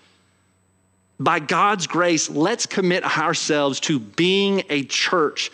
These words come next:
that continues steadfastly in prayer for our neighbors and for the nations. Being watchful in it with thanksgiving, like we heard last week in chapter four, verse two. God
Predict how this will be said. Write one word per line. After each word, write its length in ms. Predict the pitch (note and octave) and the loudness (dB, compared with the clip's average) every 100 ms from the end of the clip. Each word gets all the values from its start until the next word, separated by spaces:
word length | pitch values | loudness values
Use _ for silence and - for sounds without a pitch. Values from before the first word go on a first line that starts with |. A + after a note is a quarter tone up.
| - - | -14 -8
that 180 | - D#3+ | -6 -6
continues 880 | - F3 D3+ - G3+ G#3+ A3 A3 G3+ | -2 0 0 0 2 2 4 2 0
steadfastly 1080 | - - - B2+ - F#3 F3+ F3 - F3+ F3 | -2 0 -2 -2 -6 -2 0 0 0 0 0
in 240 | D#3 D3+ | 2 0
prayer 540 | C#3 - D#3 C#3+ B2 A2+ - - | 0 0 2 2 2 0 -6 -16
for 160 | - A#2+ | -4 -2
our 200 | A#2+ C3+ | 2 2
neighbors 580 | C#3+ C#3 C#3+ C#3+ C3 - - - | 2 2 2 0 0 -4 -14 -8
and 140 | - | -6
for 100 | - | -2
the 100 | B2 | 0
nations. 720 | A#2+ A2 G#2+ - F#2 E2+ - - _ _ _ _ _ _ _ _ _ _ _ _ _ _ | 2 2 0 -2 -4 -6 -8 -10 _ _ _ _ _ _ _ _ _ _ _ _ _ _
Being 300 | - E3 C#3+ | 0 2 4
watchful 540 | D3 D3+ E3+ - D3+ C3+ | 4 2 0 0 2 2
in 80 | A#2+ | 2
it 120 | G#2+ | 0
with 140 | B2 | -2
thanksgiving, 720 | - D3 C3 B2+ D3 D#3 A2+ | 0 0 0 0 0 2 0
like 180 | A2+ A#2+ | 0 -2
we 80 | B2+ | -4
heard 400 | - D3+ C#3+ B2 | -2 0 2 2
last 320 | B2+ A#2 - | 0 -2 -2
week 320 | C3 A2+ - - - _ _ - | -2 -2 -8 -20 -20 _ _ -6
in 80 | B2 | -4
chapter 320 | - D#3 - | -2 -4 -6
four, 300 | C#3 C#3+ C3+ | -4 2 2
verse 240 | A#2+ A2+ - | 2 0 -2
two. 420 | - C3 A2 F#2+ - _ _ - - D#3+ | 0 2 2 -2 -12 _ _ -20 -12 -2
God 380 | G3 G#3+ A#3+ | 2 4 2